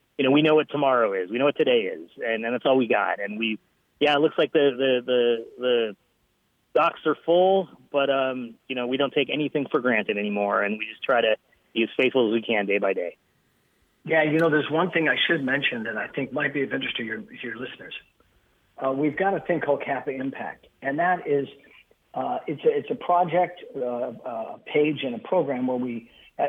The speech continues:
Speaker 2: a portal where you can, uh, make donations and people get involved. And what Kappa Impact's all about is helping some of these really good film projects that run out of money get in trouble, whether it's the pandemic, the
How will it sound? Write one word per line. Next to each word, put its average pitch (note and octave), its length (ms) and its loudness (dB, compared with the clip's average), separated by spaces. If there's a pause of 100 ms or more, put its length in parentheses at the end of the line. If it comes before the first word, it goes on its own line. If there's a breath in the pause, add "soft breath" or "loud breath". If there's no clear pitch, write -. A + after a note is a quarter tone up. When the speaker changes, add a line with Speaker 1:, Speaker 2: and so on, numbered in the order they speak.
(120)
Speaker 2:
a - 160 -12
portal E3 420 2
where C#3 140 -2
you C#3+ 160 -2
can, B2+ 300 -6 (320)
uh, A#2 280 -6
make D#3 240 0
donations C#3 640 -2
and C3 120 -8
people C#3+ 240 -6
get C3 180 -6
involved. A#2+ 380 -6
And B2+ 100 -8
what C#3 120 -8
Kappa G#3+ 280 -6
Impact's D#3 380 -4
all B2 120 0
about A#2+ 280 -4
is B2 80 -12 (560 loud breath)
helping G3+ 500 0
some F#3 140 0
of D#3 40 0
these C3+ 200 -2
really G3 200 2
good D#3+ 280 -2
film F3+ 160 -2
projects C3 520 -2
that D#3+ 120 -4
run C#3+ 180 -2
out C#3 100 0
of A#2+ 60 -4
money C#3 240 -2
get B2 160 -6
in A#2+ 80 -8
trouble, D3+ 480 0 (400 soft breath)
whether C#3+ 220 2
it's C#3 120 -2 (100)
the C3 280 -6 (120)
pandemic, D#3 600 0
the C3 100 -4